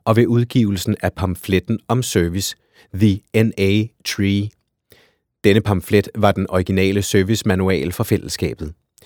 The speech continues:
Den er blevet efterfulgt af mere omfattende udgaver, senest N A Service Manual. Manualen definerede en servicestruktur, som inkluderede en verdensservicekonference, W S C, og denne omfattede en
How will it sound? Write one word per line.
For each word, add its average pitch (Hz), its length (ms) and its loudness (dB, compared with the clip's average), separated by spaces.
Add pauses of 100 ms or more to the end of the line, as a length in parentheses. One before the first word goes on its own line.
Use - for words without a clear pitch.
(200)
Den 80 120 2
er 80 40 0
blevet 85 240 2
efterfulgt 87 460 -2
af 82 60 0
mere 82 380 0
omfattende 92 560 -2
udgaver, 95 580 0
senest 80 480 -6 (140)
N 85 160 -2
A 73 200 -4
Service 90 500 -2
Manual. 95 420 0 (880)
Manualen 107 560 4
definerede 95 760 2
en 85 120 -4
servicestruktur, - 1160 -2 (240)
som 120 240 0
inkluderede 139 800 2
en 143 220 0
verdensservicekonference, 98 1400 0 (380)
W 80 520 -2
S - 220 -8
C, 110 320 -4 (480)
og 123 140 0
denne 139 280 4
omfattede 113 760 0 (160)
en 131 220 2